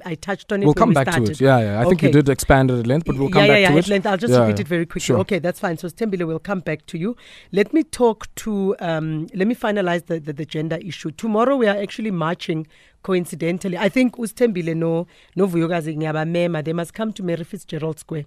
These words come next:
Speaker 2: Mm.
Speaker 1: We are marching to the Constitutional Court tomorrow to raise various issues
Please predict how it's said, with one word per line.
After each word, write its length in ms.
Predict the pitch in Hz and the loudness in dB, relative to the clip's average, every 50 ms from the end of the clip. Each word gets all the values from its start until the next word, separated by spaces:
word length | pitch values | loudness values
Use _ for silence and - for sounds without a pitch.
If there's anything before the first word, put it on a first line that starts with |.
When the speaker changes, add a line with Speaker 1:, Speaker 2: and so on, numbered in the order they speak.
| _ - | _ -6
Speaker 2:
Mm. 340 | 117 117 113 104 98 92 101 | -4 -2 -2 -2 -4 -6 -6
Speaker 1:
We 100 | 156 170 | -4 -4
are 60 | 170 | -2
marching 340 | 170 180 180 175 - 226 196 | -2 -2 -4 -4 -4 -6 -6
to 100 | - 196 | -6 -6
the 120 | 165 175 | -6 -6
Constitutional 640 | - - 180 156 - 147 - 190 - - 196 175 165 | -6 -6 -10 -10 -10 -14 -16 -14 -10 -6 -4 -4 -4
Court 320 | 160 - - - 180 165 - - - | -6 -8 -6 -4 -4 -4 -6 -10 -16
tomorrow 440 | - - 160 151 147 147 170 190 208 _ _ - - - - - _ _ | -10 -8 -6 -6 -4 -4 -6 -6 -8 _ _ -20 -20 -20 -20 -20 _ _
to 160 | - - 185 | -6 -4 -4
raise 400 | 170 - 165 170 175 190 190 156 | -2 -2 0 0 0 0 0 -2
various 480 | 143 - 185 180 190 196 214 208 - - | -6 -4 -2 -2 -2 0 -2 -4 -4 -6
issues 320 | - - 180 - - 190 | -10 -12 -10 -10 -10 -12